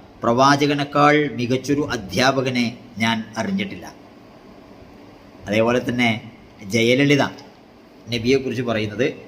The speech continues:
"പ്രവാചക പാത പിൻപറ്റിയാൽ ലോകം മുഴുവൻ സമാധാനത്തിൻ്റെ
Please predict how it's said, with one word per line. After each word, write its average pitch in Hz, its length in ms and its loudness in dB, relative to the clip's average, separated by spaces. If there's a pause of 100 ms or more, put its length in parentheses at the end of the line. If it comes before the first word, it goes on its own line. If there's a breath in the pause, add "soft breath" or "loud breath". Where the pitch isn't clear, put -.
(220)
"പ്രവാചക 151 480 2
പാത 143 320 2
പിൻപറ്റിയാൽ 127 800 0
ലോകം 120 340 -2
മുഴുവൻ 131 360 -2 (140)
സമാധാനത്തിൻ്റെ 123 1000 0